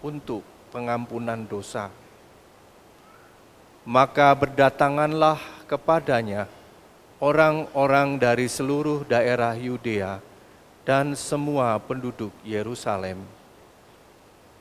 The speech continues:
Dan sambil mengaku dosanya, mereka dibaptis olehnya di Sungai Yordan.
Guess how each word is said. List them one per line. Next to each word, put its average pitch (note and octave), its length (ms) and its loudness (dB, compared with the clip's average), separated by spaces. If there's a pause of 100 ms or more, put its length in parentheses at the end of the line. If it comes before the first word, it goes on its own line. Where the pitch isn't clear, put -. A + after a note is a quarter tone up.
Dan C3+ 160 0
sambil D#3 480 4
mengaku D#3+ 640 2
dosanya, C#3+ 640 -2
mereka B2+ 640 -2
dibaptis C3+ 880 -6
olehnya C3+ 640 -4 (400)
di B2 160 -6
Sungai A2+ 720 -4 (160)
Yordan. G#2 480 -6